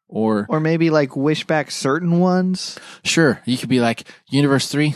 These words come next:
Speaker 1: those guys were all dicks. So we'll just bring back two,
Speaker 2: Get rid
Speaker 1: four,
Speaker 2: of 'em.
Speaker 1: six, and seven,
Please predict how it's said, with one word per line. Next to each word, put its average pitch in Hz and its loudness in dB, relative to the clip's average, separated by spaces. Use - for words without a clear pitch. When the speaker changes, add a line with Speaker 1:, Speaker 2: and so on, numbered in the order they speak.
Speaker 1:
those 147 0
guys 135 2
were 107 0
all 98 0
dicks. - -6
So - 0
we'll 127 4
just 156 0
bring 143 2
back 104 0
two, 110 2
Speaker 2:
Get - -6
rid 113 0
Speaker 1:
four, 98 4
Speaker 2:
of 92 -6
'em. - -14
Speaker 1:
six, - -2
and 95 0
seven, 80 -4